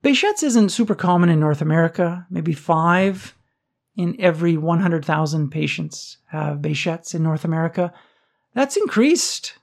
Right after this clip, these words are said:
to quite a higher number in the Middle East, the Mediterranean.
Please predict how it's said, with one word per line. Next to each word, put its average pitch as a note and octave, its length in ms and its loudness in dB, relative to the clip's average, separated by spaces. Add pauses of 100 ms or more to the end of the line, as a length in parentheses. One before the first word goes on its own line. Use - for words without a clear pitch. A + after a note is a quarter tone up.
(220)
to F#3 80 -8
quite - 440 0 (260)
a - 60 -2
higher F#3 300 8
number F3 520 6
in E3 500 0
the E3 60 2
Middle E3+ 240 4
East, - 420 0 (420)
the F3 60 -2
Mediterranean. G3 880 4